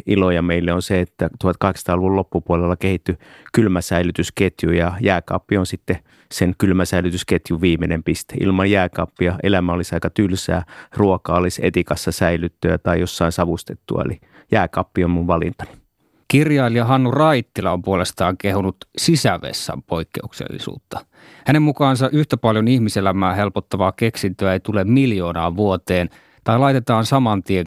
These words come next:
Speaker 2: kolme miljoonaa, Raittila kirjoittaa. Ää, joka tapauksessa sisävessa ja jääkaappi on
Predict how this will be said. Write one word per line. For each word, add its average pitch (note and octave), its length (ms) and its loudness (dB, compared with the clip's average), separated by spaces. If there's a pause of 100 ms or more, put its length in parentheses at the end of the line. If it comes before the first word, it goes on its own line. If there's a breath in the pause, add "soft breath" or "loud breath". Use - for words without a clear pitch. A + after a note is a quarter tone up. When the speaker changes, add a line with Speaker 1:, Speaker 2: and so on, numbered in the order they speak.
Speaker 2:
kolme G2+ 400 0
miljoonaa, B1 520 -6
Raittila C#2 440 -6
kirjoittaa. C2+ 600 -8 (1000 soft breath)
Ää, - 100 -8 (180)
joka B2+ 260 2
tapauksessa B2+ 460 0
sisävessa B2+ 880 0 (500)
ja G#2+ 80 0
jääkaappi G2+ 920 0 (380)
on G2 320 -2